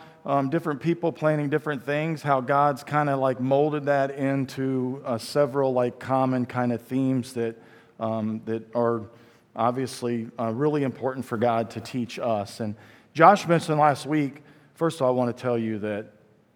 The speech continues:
uh, this is always weird for people to say, but God really used you last week. I know for me personally, um, in what you shared.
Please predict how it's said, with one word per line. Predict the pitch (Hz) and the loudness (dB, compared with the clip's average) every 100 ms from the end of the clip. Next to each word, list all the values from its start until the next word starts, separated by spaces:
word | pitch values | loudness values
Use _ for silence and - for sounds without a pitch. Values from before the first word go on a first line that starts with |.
| _ - | _ -8
uh, | |
this | 117 120 117 | -6 -6 -4
is | |
always | 123 117 104 | -4 -4 -6
weird | 113 110 | -6 -8
for | 101 | -8
people | 113 107 | -10 -10
to | 104 | -12
say, | - 117 107 | -8 -6 -6
but | 95 110 123 | -6 -8 2
God | 139 139 | 6 6
really | 123 139 127 | 4 0 0
used | 113 120 117 107 | -2 -2 -4 -4
you | 113 110 104 | -4 -4 -4
last | 98 107 107 - | -4 -4 -6 -8
week. | 107 104 - | -8 -6 -6
I | 113 | -4
know | 117 | -4
for | 104 | -4
me | 110 120 | -4 -4
personally, | 117 110 101 - 98 95 95 - _ _ - - | -4 -8 -8 -10 -10 -10 -12 -20 _ _ -20 -6
um, | 104 101 98 95 95 92 - - | -2 -2 -2 -4 -8 -10 -18 -6
in | 117 110 | -4 -2
what | 120 123 | -2 -2
you | 120 | -6
shared. | 123 - 104 98 98 | -6 -6 -4 -4 -6